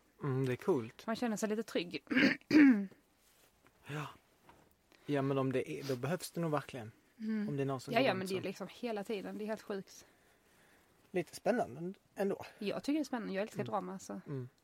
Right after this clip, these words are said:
Speaker 2: för mig är det bara, jag sprang ju det så fort jag kunde. Bara, "What is happening?"
Speaker 1: Mm.
Speaker 2: Synd att jag inte fick filma. Man får inte ha telefonerna på jobb, men annars hade jag bara filmat. <laughs> Nej, men, eh, ja.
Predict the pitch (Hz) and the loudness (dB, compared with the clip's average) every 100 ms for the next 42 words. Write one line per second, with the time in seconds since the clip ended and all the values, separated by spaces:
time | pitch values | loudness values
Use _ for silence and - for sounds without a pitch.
0 | - - 202 196 226 202 190 180 - - | -18 -8 -4 -2 0 0 -2 -6 -8 -2
1 | 214 196 208 202 - 202 202 214 185 180 | -2 0 0 -2 -2 -8 -6 -4 -4 -4
2 | 165 - - 170 190 - 208 202 240 262 | -6 -8 -14 -10 -10 -6 -8 -6 -8 -2
3 | 254 247 247 240 - - - 127 110 _ | 0 2 0 -2 -12 -20 -18 -14 -14 _
4 | _ _ _ _ _ _ _ _ _ _ | _ _ _ _ _ _ _ _ _ _
5 | - 220 196 208 208 - - 214 196 190 | -12 -8 -6 -6 -8 -12 -8 -6 -6 -6
6 | 202 196 202 - 196 214 196 190 185 202 | -4 -2 -2 -4 -8 -6 -6 -8 -8 -10
7 | 190 190 180 - _ _ _ _ _ _ | -10 -14 -16 -18 _ _ _ _ _ _
8 | _ _ 101 175 - - 156 - _ - | _ _ -10 -10 -12 -14 -16 -20 _ -16
9 | - - - - - - - - 233 339 | -14 -14 -14 -12 -10 -10 -2 4 8 8
10 | - 381 - 440 - - 151 - - - | 6 2 4 2 4 0 -4 -6 -12 -6
11 | 226 202 185 175 160 139 127 - _ _ | -2 -2 -2 -4 -2 -4 -4 -8 _ _
12 | - - | -10 -10